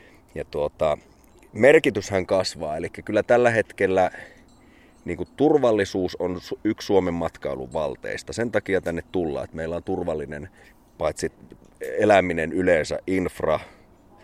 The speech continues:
hotellit, palvelut on turvallisia. Ihmiset saa sitä, mitä ne tulee hakemaan. Ja yleensä tällainen niinku turvallinen palvelu, se kestää häiriötekijöitä paremmin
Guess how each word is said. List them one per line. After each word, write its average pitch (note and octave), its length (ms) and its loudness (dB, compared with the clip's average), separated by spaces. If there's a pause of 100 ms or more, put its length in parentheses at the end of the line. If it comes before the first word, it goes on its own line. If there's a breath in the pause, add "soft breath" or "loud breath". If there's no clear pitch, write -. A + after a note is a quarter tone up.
(400 soft breath)
hotellit, E2 580 2
palvelut D2 800 2
on D#2+ 140 -6
turvallisia. C#2+ 680 -4 (300)
Ihmiset G2+ 460 -2
saa D#2+ 300 2
sitä, E2+ 320 -2
mitä D2 240 -8
ne C#2+ 80 -8
tulee D#2 260 -4
hakemaan. C#2 600 -4 (640 soft breath)
Ja D#2 160 0 (800)
yleensä F#2+ 320 0
tällainen F2 460 -2
niinku E2 260 -6
turvallinen F#2+ 580 4
palvelu, D#2 440 0
se E2+ 120 -6
kestää F2 440 2
häiriötekijöitä D#2 880 2
paremmin C#2+ 580 -4